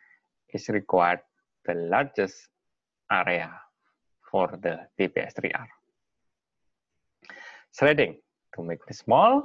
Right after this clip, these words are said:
size of the particle size of the raw compost. While this one for comparison between the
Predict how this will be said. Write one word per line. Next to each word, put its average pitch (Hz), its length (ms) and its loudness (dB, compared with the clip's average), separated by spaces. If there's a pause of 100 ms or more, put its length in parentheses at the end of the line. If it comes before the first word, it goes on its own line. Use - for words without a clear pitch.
size 214 400 0
of 165 280 2
the 156 440 6
particle 151 600 0 (100)
size 131 340 -2 (120)
of 110 260 2
the 98 140 2
raw 143 240 4
compost. 165 480 0 (1900)
While 95 480 4
this 98 180 -4
one 151 460 0
for 90 320 -4
comparison 113 760 -2
between 135 640 2
the 104 420 4